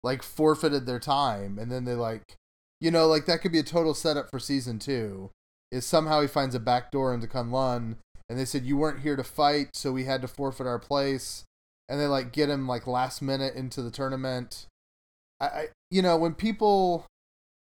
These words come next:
sometimes people ask why on our site or in other places people are so negative about Scott Buck. And I feel like part of the reason people are negative on Scott Buck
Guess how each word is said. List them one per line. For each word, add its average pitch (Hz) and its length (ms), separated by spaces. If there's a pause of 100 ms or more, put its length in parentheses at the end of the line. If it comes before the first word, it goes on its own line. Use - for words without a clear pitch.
(120)
sometimes 226 460
people 185 340
ask 139 360
why 135 480
on 120 200
our 180 220
site 170 340
or 127 100
in 123 60
other 131 200
places 143 520
people 139 280
are 123 60
so 139 260
negative 127 440
about 110 280
Scott 107 360
Buck. 117 380 (760)
And 135 80
I 143 80
feel 170 220
like 139 240
part 160 200
of 170 60
the 165 80
reason 151 360
people 143 240
are 131 80
negative 131 300
on 117 120
Scott 117 380
Buck 160 360